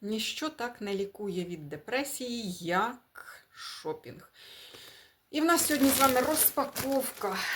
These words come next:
Я абсолютно випадково забігла в магазини. Абсолютно випадково, просто для розваги вирішила щось там поміряти. Я люблю,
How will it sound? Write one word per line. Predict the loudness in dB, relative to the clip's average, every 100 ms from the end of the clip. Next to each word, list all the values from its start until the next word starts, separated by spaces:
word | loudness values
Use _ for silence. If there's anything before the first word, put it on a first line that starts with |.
| -4 -6 -2
Я | 2 2
абсолютно | 2 0 0 0 0 0
випадково | 0 0 0 0 2 4 6
забігла | 6 4 4 -2 0 0
в | 0
магазини. | 0 0 2 2 2 2 -2 -6 -10 -8 -8 -10 -12 -10 -6
Абсолютно | -2 2 4 4 2 2 8
випадково, | 8 6 -4 -2 -2 -2
просто | 0 0 -2 -4 -6 -8 -12
для | -6 -2 2 2
розваги | 4 4 2 2 2 2 2 0
вирішила | 0 0 -2 -2 -4
щось | -4 -4
там | 0 0
поміряти. | 2 4 6 6 4 2 0 -2
Я | 0 4 4
люблю, | 2 0 0 0